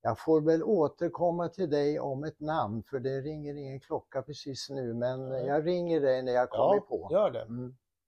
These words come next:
Speaker 2: Ja,
Speaker 1: För vi
Speaker 2: men
Speaker 1: måste ha visionärer, va? Men samtidigt får det vara, finns viss realism i det hela. Det, ja, då.
Speaker 2: Ja,
Speaker 1: Mm.
Speaker 2: men yngre, det jag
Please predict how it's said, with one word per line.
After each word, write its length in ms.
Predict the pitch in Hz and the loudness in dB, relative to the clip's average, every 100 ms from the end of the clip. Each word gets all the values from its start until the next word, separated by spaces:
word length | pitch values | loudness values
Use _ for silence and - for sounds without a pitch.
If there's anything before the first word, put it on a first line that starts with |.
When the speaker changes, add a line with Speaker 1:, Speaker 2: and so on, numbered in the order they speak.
| _ _ _ _ _ _ _ _ _ _ _ _ _ _ | _ _ _ _ _ _ _ _ _ _ _ _ _ _
Speaker 2:
Ja, 80 | - | 2
Speaker 1:
För 80 | 139 | 6
vi 60 | 151 | 8
Speaker 2:
men 100 | 165 | 8
Speaker 1:
måste 320 | 170 - 180 | 8 8 4
ha 200 | 139 170 | 4 4
visionärer, 920 | 185 180 - 196 190 202 185 131 101 | 2 0 0 4 8 8 6 2 -2
va? 200 | 104 104 | -4 -4
Men 220 | 147 165 | 2 2
samtidigt 680 | - 165 160 - 170 170 170 | 2 0 -2 0 2 2 0
får 160 | - 165 | 0 4
det 120 | 170 | 6
vara, 300 | 165 160 165 - _ _ | 6 4 2 -2 _ _
finns 300 | 170 143 - - | -6 -6 -8 -4
viss 300 | 151 170 - | 0 2 0
realism 760 | 143 160 165 175 160 - - 123 | 0 2 4 4 2 0 -6 -4
i 100 | 113 | 0
det 100 | 123 | 0
hela. 360 | 117 104 104 | 0 -2 -4
Det, 140 | 110 139 | -2 -4
ja, 460 | 135 143 143 147 - | -2 -2 -2 -2 2
då. 240 | 147 104 - | 2 2 4
Speaker 2:
Ja, 460 | 139 151 165 175 | 6 8 8 8
Speaker 1:
Mm. 680 | 170 175 160 - _ 147 156 | 6 2 -8 -10 _ 0 2
Speaker 2:
men 100 | 165 - 196 | 2 4 6
yngre, 400 | 175 175 175 160 | 6 6 6 6
det 280 | 160 139 156 | 6 4 4
jag 280 | 160 175 139 | 6 6 6